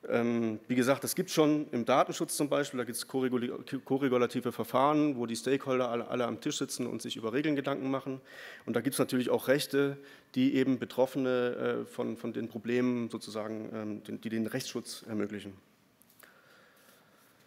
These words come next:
Damit komme ich hoffentlich rechtzeitig zum Ende. Ähm, was folgt aus all dem für eine ökologische Datenregulierung? Also,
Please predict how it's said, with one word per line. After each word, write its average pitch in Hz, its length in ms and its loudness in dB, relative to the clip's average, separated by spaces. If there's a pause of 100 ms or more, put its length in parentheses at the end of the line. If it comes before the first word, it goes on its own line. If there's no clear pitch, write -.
(2000)
Damit 120 340 0
komme 131 180 0
ich 120 120 -6
hoffentlich 135 300 -4
rechtzeitig 139 320 -4
zum - 160 -10
Ende. 175 560 6
Ähm, 143 720 8
was 127 120 2
folgt 190 300 6
aus 180 260 2
all 160 180 6
dem 170 200 4
für - 140 -2
eine 151 100 4
ökologische 151 500 0
Datenregulierung? 165 720 4
Also, 135 300 2